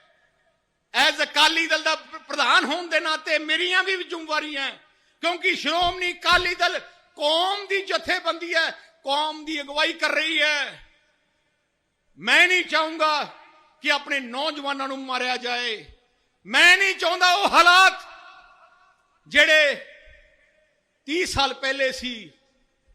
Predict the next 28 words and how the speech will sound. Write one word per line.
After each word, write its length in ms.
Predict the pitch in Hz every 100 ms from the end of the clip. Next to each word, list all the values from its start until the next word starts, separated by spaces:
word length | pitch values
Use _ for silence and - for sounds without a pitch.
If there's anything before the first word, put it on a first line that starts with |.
| _
ਸੰਤ 280 | 220 254 190
ਹਰਲੌਂਗੋਵਾਲ 560 | 233 240 247 240 254 233
ਸਾਹਿਬ 260 | 240 247
ਨੂੰ 120 | 233 220
ਜਿਨ੍ਹਾਂ 220 | 240 240
ਨੇ 180 | 226 165 _ _ _ 240
ਉਸ 220 | 247 -
ਹਾਲਾਤਾਂ 420 | 226 226 220 240
ਵਿੱਚ 160 | 233 -
ਸ਼ਹੀਦ 320 | 220 226 240
ਕੀਤਾ। 560 | 214 214 240 226 175 - _ _ _
ਕੀ 140 | 294
ਤੁਸੀਂ 260 | 311 320 320
ਚਾਹੁੰਦੇ 320 | 330 359 403
ਹੋ 140 | 403 427
ਹਾਲਾਤ? 300 | 302 381 381 - - - - _ _ _ _ -
ਤੁਸੀਂ 320 | 294 381 381
ਚਾਹੁੰਦੇ 260 | 330 403
ਹੋ 160 | 427 427
ਕਿ 80 | 427
ਤੁਹਾਡੇ 300 | 311 381 392
ਘਰਾਂ 340 | - 311 339
'ਚ 40 | 381
ਪੁਲਿਸ 380 | - 381 -
ਆ 100 | 311
ਕੇ 240 | 349 403 339
ਤੁਹਾਨੂੰ 580 | - - 294 381 381 349
ਮਾਰੇ? 420 | 381 381 370